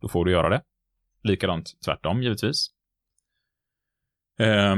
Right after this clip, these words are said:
vi har tillämpningar för åldersgränser för pensions-, och efterlevande. Man får alltså i ett kollektivavtal förhandla in att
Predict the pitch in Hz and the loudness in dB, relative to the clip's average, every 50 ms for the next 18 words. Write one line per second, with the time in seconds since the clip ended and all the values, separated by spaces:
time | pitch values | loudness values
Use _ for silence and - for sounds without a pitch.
0 | 104 120 135 127 135 135 - 143 123 113 117 110 104 92 107 107 107 98 - 123 | 0 0 0 0 0 2 2 2 2 2 2 2 0 2 2 2 2 0 0 0
1 | - 127 117 107 95 90 85 - - 101 95 92 - 101 - - 95 90 - 95 | 0 0 0 0 -2 -2 -4 -2 0 0 0 0 0 0 0 0 -2 0 0 -2
2 | 92 - 98 90 82 - 104 92 - - - 82 82 85 92 92 107 110 107 110 | -2 -2 -4 -4 -2 -2 -4 -4 -4 -4 -4 -4 -2 -2 0 0 0 0 0 0
3 | 110 107 - - 95 98 117 117 107 92 87 - - - 98 92 87 92 85 - | 0 0 0 0 2 2 4 2 2 0 -2 -4 -2 0 0 2 2 0 0 -2
4 | - 90 87 82 - 101 90 80 82 85 - 90 85 82 - - 98 87 85 82 | -2 -2 -2 0 0 0 0 0 -2 -2 0 0 0 0 -2 -2 -4 -2 -2 -2
5 | 82 78 78 80 - - | -2 -2 -4 -6 -8 -8